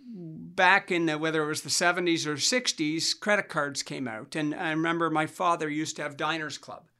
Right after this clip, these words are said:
That was pretty much the only credit card he had. And then suddenly we had traveler's checks. So if you were going on a trip, you needed to get traveler's checks 'cause you didn't want to take currency.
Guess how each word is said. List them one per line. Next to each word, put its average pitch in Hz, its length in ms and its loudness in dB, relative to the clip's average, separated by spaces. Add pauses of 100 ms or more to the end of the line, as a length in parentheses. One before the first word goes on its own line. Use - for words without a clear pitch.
(300)
That 151 120 -2
was 156 120 -8
pretty 180 260 -6
much 175 240 -4
the 160 120 -6
only 165 200 -4
credit 165 380 -4
card 147 260 -4
he 143 140 -6
had. 156 360 -6 (300)
And 190 140 2
then 220 300 -2 (160)
suddenly 214 420 2
we 190 160 0
had 175 240 0
traveler's 175 560 2
checks. - 340 -2
So 170 160 2
if 156 80 -4
you 165 120 2
were 156 60 0
going 156 280 0
on 147 180 -6
a 139 60 -8
trip, - 360 -2
you 160 80 -2
needed 160 280 0
to 151 60 -4
get - 500 -4
traveler's 202 420 0
checks - 380 -6
'cause 156 180 -4
you 160 80 2
didn't 175 160 2
want 160 160 4
to 151 60 0
take 151 280 -6
currency. 165 560 -2